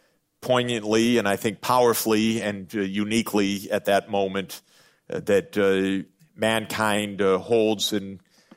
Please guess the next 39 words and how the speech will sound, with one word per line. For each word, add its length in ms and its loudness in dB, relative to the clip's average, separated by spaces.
our 180 2
mortal 400 2
hands 560 -2
the 140 -2
ability 520 0
to 300 -4
end 340 0
all 300 2
forms 480 -6
of 120 -10
human 320 -6
poverty 600 -2
and 200 0
all 200 2
forms 500 -4
of 100 -8
human 360 -6
life. 420 -2
And 200 -6
so 240 2
he 380 0
raised 420 2
the 80 -4
stakes. 540 0
He 200 0
explained 640 0
that 200 -6
we 200 0
are 160 6
at 100 0
the 80 -2
knife 340 0
edge. 340 -4
With 180 0
our 140 2
technological 1040 0
wonders, 600 0
we 160 -2
could 340 -4